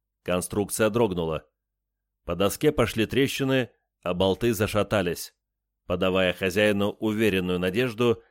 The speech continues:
на спасение пленника. Собирая силы для четвёртого, по его расчёту, последнего рывка –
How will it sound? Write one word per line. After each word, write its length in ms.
на 160
спасение 580
пленника. 640
Собирая 500
силы 300
для 160
четвёртого, 640
по 140
его 220
расчёту, 420
последнего 640
рывка – 460